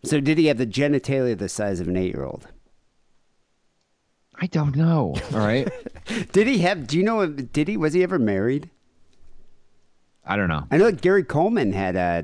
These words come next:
Speaker 1: remember the woman that pushed him down the stairs?
Speaker 2: No, I don't remember that.
Speaker 1: Yeah, he had, like, this, uh, ginger-looking woman. So he must have had normal-sized genitalia.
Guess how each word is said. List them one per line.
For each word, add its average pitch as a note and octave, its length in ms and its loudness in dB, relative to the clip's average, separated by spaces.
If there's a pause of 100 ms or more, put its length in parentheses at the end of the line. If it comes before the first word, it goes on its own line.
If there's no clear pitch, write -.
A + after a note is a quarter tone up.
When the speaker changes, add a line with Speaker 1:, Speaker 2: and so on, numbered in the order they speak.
Speaker 1:
remember C#3+ 260 0
the D3+ 80 2
woman C#3 220 2
that A2 120 0
pushed C3 220 -2
him C3 80 2
down A#2+ 160 2
the A2+ 60 0
stairs? A#2 500 -4 (640)
Speaker 2:
No, D#2+ 180 -2
I D2 80 -2
don't D2+ 180 -4
remember C#2 260 -4
that. D2 320 -6
Speaker 1:
Yeah, - 160 2
he B2 100 2
had, F3 140 0
like, D#3+ 160 -2
this, C#3 240 -4
uh, A2+ 160 0
ginger-looking G2 840 -2
woman. D2+ 380 -4
So A#2 400 -2 (240)
he A3 240 -4
must C#3 260 -2
have F2 100 -8
had F2+ 200 -4
normal-sized F2+ 600 -4
genitalia. E2 840 -8